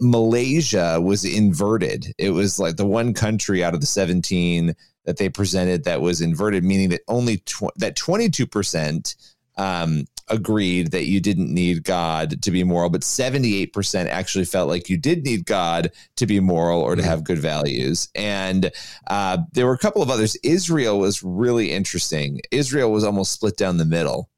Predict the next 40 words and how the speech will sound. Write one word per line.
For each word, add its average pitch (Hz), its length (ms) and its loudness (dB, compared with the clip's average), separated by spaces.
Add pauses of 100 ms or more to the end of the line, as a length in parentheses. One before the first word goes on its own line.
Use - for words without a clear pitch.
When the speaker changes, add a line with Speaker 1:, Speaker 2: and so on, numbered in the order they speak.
(140)
Speaker 1:
Fifty 131 420 0
percent 92 640 0 (120)
Speaker 2:
Mm. 131 40 -4
Speaker 1:
said, 95 280 0
"Nah, 69 160 -2
you 151 100 0
don't 131 160 0
need 95 180 0
God 92 240 0
to 80 60 -2
be 87 80 2
moral," 92 260 2
but 80 160 -4
forty-seven 120 840 0
percent 90 340 -2
said, 82 240 -2
"You 78 80 0
do 82 400 0 (100)
need 82 200 -4
God 78 260 -4
to - 100 -6
be 82 100 0
moral." 80 320 0
So - 140 -4
that, 123 380 -2 (300)
Israel 147 420 2
was 110 220 2
really, 117 360 2
to - 140 -2
me, 101 160 4
the 92 100 0
most 90 380 0
interesting 90 560 -2
in 87 140 2
Malaysia 85 400 4
Speaker 2:
Yeah. 73 140 0
Speaker 1:
out 80 100 -2
of 76 100 -2
the 76 180 -4 (260)
countries. - 580 -8